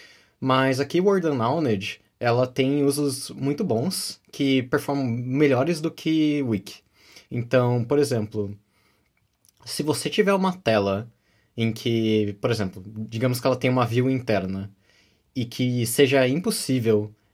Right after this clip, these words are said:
essa view ser instanciada sem esse view controller, e essa, essa view ela tem um delegate de volta pra esse view controller, por exemplo, pra avisar que alguma text field foi tocada, ou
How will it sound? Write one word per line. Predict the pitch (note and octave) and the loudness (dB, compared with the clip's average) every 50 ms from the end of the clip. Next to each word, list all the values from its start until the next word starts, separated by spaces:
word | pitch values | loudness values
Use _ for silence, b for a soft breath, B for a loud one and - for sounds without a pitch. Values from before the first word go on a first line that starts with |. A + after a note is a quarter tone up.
| _ - | _ -6
essa | A#2 A2+ - - C3 | -6 -4 -2 0 -2
view | A2+ G#2 A2+ A2+ A2 G#2 G2+ G2+ G2 G2+ - _ _ _ | 0 0 0 0 2 2 0 -2 -6 -10 -14 _ _ _
ser | - - - A#2+ | -4 0 0 0
instanciada | B2 A#2+ - - B2 A#2 - - A#2+ A2+ G#2+ G2+ F#2+ | 0 0 -2 -4 -4 -2 0 0 0 0 0 0 -2
sem | - - C3 C3 E3 | -2 0 0 0 0
esse | F3 - D3 | 0 -2 -2
view | C3 C3 | -2 -2
controller, | C3 - A2+ G#2 - A2+ B2 C#3+ D3 A#2 F#2+ G2 G#2+ - _ _ _ _ _ | -2 -2 -4 -4 0 0 2 2 2 0 -2 -6 -8 -14 _ _ _ _ _
e | - A2+ | -2 0
essa, | A2 A2 - B2 A#2 C#3+ | 0 0 -2 -4 -4 -2
essa | C3+ A#2+ A#2 - - | -2 -2 0 0 0
view | G#2+ A#2 A#2+ A2+ | 0 0 2 2
ela | A2 G#2+ | 0 0
tem | - B2+ A#2+ | 0 0 0
um | C#3 | 2
delegate | C3+ B2+ A#2 G#2+ G#2+ G#2+ G#2+ - | 2 2 2 2 0 -2 -2 -4
de | A#2+ | -4
volta | G#2 G#2+ G#2+ - - | -2 -2 -2 -4 -4
pra | - - | -6 -8
esse | G2 - G#2 | -10 -6 -6
view | G#2+ - | -6 -6
controller, | - G2 F#2+ - B2+ D3+ C#3 A2 F#2+ A#2+ - - | -6 -6 -4 -4 -2 -2 -2 -4 -6 -8 -8 -6
por | G#2+ | -6
exemplo, | G#2 G2 G2+ G2+ G#2 G2 | -4 -4 -4 -6 -8 -8
pra | - G#2+ G2+ | -6 -6 -4
avisar | G2 G2+ G2+ F2+ G2 G2 G#2 G2+ F#2+ | -2 -4 -4 -2 -2 -2 -2 -2 -4
que | - - G#2+ | -4 -4 -4
alguma | G2+ F#2 G#2+ G#2+ G#2 | -2 -2 -2 -2 -2
text | - G#2 - - - | -4 -6 -8 -10 -6
field | - G#2+ G2 - | -6 -6 -6 -4
foi | - - G2 | -8 -10 -8
tocada, | - D#3+ E3+ - - A#2 C3+ C#3 A#2+ G#2+ G2 G2 F#2 F#2 | -8 -8 -6 -2 0 2 4 4 4 2 0 -2 -4 -4
ou | F#2 F#2+ G2+ | -6 -8 -10